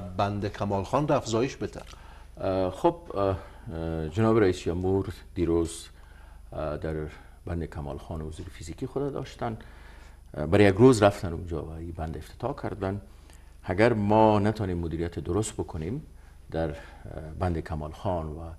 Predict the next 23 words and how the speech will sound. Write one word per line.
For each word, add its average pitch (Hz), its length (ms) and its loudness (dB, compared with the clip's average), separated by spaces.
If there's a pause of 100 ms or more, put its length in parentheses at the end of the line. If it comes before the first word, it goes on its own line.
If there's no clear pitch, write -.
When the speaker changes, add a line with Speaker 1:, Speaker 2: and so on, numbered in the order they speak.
(320)
Speaker 2:
ایجاد 80 420 -2
بندهای 80 500 -8
دیگی 95 560 -2
که 76 160 -4 (260)
قبلاً 82 240 -6
هم 82 180 -4
بیست 78 260 -12
و - 20 -4
یک 92 160 -2 (120)
بند 92 360 -2 (460)
باید 69 220 -8
ایجاد 90 440 -4
می‌شد، 117 360 -8
اما 92 220 -6
روی 85 280 -4
بعض 82 240 -8 (460)
تعاملات 76 400 -6
سیاسی 80 640 -6
و 82 140 -8
کشورهای 80 380 -10
همسایه 80 520 -6 (540)
این 90 120 -2
بندا 78 560 -4